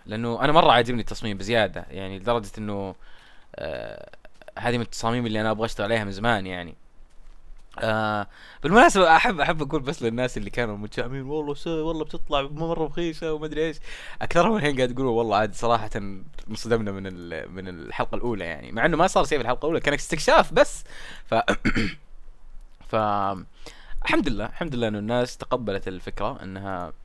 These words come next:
ما راح تكون، أنا قلتها من قبل، ما راح تكون مملة بزيادة. كريبر رسما هناك فجأة.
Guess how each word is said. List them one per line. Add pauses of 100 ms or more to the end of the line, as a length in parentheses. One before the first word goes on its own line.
(120)
ما
راح
تكون،
أنا
قلتها
من
قبل،
ما
راح
تكون
مملة
بزيادة. (920)
كريبر
رسما
هناك
فجأة.